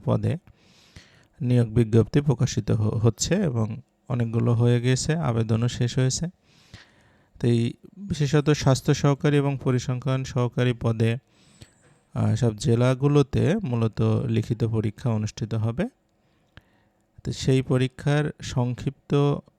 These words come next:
সিলেবাসে, সংক্ষিপ্ত কোর্সে আমরা এক মাস মেয়াদী একটা অনলাইন কোর্স, আহ, চালু করতে যাচ্ছি। সে বিষয়ে আজকে আপনাদের সঙ্গে আলোচনা করব। তো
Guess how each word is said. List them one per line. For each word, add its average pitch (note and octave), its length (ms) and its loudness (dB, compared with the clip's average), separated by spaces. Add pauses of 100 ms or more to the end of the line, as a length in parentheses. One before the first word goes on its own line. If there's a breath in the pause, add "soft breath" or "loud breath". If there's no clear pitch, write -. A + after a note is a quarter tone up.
সিলেবাসে, A#2+ 720 -2
সংক্ষিপ্ত A#2 640 -6
কোর্সে A#2 520 -4
আমরা B2 480 -4 (1080 soft breath)
এক A#2 260 0
মাস A2+ 300 -2
মেয়াদী A2+ 260 0
একটা A#2 260 -2
অনলাইন A2 420 0
কোর্স, A2 440 -2
আহ, G#2+ 600 -4
চালু G#2+ 320 0
করতে A#2 320 -2
যাচ্ছি। A#2+ 380 0 (1200 soft breath)
সে B2+ 260 2
বিষয়ে A#2+ 300 0
আজকে B2+ 240 -2
আপনাদের G#2+ 280 -2
সঙ্গে G#2+ 260 -4
আলোচনা G#2 380 -2
করব। A#2 300 -10 (2000 soft breath)
তো - 100 8